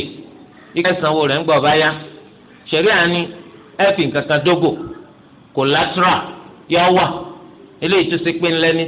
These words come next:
tí ó yá yín lówó gbà sọ́dọ̀. Tẹ́ ẹ bá ti rówó san kọ́, òní wọ́n tà. Ibẹ̀ ni wọ́n ti mú owó tiwọn,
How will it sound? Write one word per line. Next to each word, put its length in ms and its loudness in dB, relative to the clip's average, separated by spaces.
tí 320 -2
ó 140 0
yá 240 2
yín 140 0
lówó 360 4
gbà 140 2
sọ́dọ̀. 340 0
Tẹ́ 140 2
ẹ 40 2
bá 140 2
ti 140 -2
rówó 260 4
san 220 2
kọ́, 160 0
òní 200 0
wọ́n 260 2
tà. 100 -4
Ibẹ̀ 240 0
ni 60 -2
wọ́n 160 2
ti 80 -2
mú 140 2
owó 160 4
tiwọn, 320 2